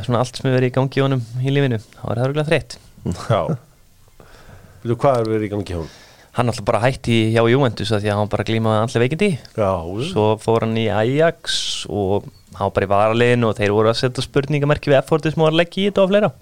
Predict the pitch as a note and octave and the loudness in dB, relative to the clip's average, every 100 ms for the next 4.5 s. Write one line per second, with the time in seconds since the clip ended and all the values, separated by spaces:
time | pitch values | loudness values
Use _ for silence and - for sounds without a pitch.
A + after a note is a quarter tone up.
0 | - - A#2 G#2+ E2 D2+ - - F#2+ G2 | -20 -10 -6 -4 -6 -10 -10 -6 -4 -2
1 | - G#2 A#2+ C#3+ E3 - _ _ _ _ | -2 0 0 0 -2 -4 _ _ _ _
2 | - - _ - - G#2+ - - C3 B2 | -20 -20 _ -16 -4 -2 -2 -2 0 2
3 | A#2 - B2+ C#3 D3 C#3 B2+ C#3 C3 C3 | 2 2 0 2 4 4 2 2 2 2
4 | C#3 D#3+ D#3 D3 C#3 | 2 2 0 2 2